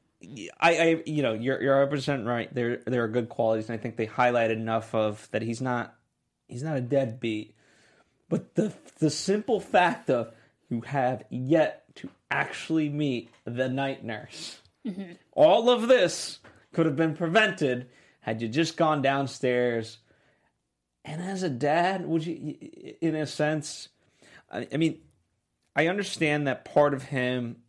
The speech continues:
Speaker 1: was just so guilt-ridden over the fact that he couldn't provide that necessity for his wife.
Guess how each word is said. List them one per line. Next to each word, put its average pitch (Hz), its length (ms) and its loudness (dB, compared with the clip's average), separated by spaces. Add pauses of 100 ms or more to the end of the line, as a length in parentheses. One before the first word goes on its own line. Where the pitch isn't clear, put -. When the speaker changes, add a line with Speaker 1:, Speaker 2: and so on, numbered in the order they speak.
(200)
Speaker 1:
was 120 160 -2
just - 420 -6
so 131 300 0
guilt-ridden 120 880 -4 (160)
over 123 220 -4
the 117 60 -8
fact 120 240 -2
that - 120 -4
he 123 140 -4
couldn't 120 500 -6
provide 113 520 -2
that 113 280 -4
necessity 113 580 -6
for 127 280 -8
his 110 200 -6
wife. 131 420 -4